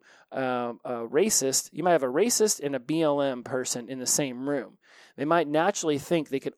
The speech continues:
only have hatred for one another. But if they really started to talk with one another,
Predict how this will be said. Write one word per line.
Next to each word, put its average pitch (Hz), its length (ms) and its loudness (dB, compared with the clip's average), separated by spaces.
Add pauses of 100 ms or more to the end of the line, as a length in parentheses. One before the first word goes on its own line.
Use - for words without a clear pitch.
only 156 340 0
have 135 120 0
hatred 135 480 -4
for 127 160 -6
one 120 180 -8
another. 120 460 -8 (440)
But 131 80 0
if 143 100 0
they 143 140 4
really 226 320 4
started 202 340 2
to 143 80 -6
talk - 380 -4
with 127 180 -8
one 120 100 -10
another, 120 420 -10